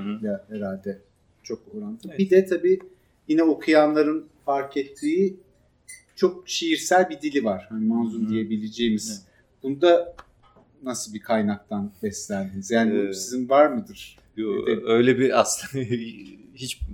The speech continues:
Speaker 1: böyle bir şeye, e, yeteneğim olduğunu falan düşünmüyorum. Ee, ama çok fazla örnek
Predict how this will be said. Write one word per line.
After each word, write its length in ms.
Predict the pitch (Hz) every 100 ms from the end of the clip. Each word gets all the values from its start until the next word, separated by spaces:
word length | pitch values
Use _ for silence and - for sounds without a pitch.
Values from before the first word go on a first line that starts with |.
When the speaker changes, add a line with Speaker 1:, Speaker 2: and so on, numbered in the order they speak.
| - - -
Speaker 1:
böyle 360 | 147 120 123
bir 40 | 110
şeye, 380 | - 117 117 113
e, 180 | 101 104
yeteneğim 460 | 104 107 117 120
olduğunu 240 | 113 107 104
falan 240 | 113 107
düşünmüyorum. 600 | 104 - 143 107 107 104 - _ - - _
Ee, 100 | 120
ama 380 | 117 110 107 127
çok 200 | 143 135
fazla 240 | 131 123 127
örnek 680 | 123 117 127 123 - -